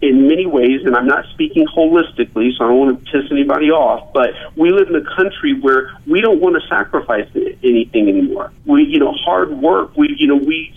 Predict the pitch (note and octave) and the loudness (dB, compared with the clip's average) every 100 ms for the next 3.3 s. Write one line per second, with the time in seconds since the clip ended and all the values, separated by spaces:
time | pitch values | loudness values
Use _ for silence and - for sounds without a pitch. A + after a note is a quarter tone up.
0 | - F#3 F#3 F3 C#3+ C3+ D#3 F#3 - B2+ | -4 -2 2 0 0 0 0 -2 -2 -2
1 | B2 C3 F3 - A2+ - A#2 - B2+ A#2+ | 0 -2 -2 -2 -6 -6 -10 -8 -8 -4
2 | A2+ - - B2 - - - G3 B3+ - | -4 -4 -6 -4 -6 -8 -4 -4 -4 -6
3 | - A2+ | -8 -8